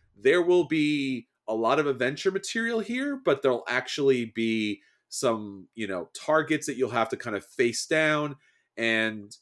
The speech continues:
you know, these are the bad guys. These are the adversaries in the game. And the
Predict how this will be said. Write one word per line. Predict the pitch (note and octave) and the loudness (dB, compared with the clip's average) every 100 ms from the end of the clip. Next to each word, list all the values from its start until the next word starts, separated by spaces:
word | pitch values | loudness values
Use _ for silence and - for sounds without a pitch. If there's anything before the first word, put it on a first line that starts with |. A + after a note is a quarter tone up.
| _ | _
you | A3 | -4
know, | F3 C3 | -2 -2
these | A2 D3+ D3+ | -2 -4 -2
are | |
the | C#3 | 0
bad | B2+ B2+ A#2+ | 2 2 2
guys. | F2+ F2 | -4 -8
These | A#2+ B2 | -8 -4
are | |
the | A2+ A2 | -2 -2
adversaries | G#2+ A2 A2 - G#2 G2 G2 G#2 | -2 -2 -4 -4 -2 0 -2 -4
in | F#2 | -10
the | F#2 | -4
game. | A#2 G2 - _ _ _ _ - | -4 -4 -10 _ _ _ _ 0
And | B2+ C3 B2+ _ | 0 0 -6 _
the | C#3+ C#3 | -4 -4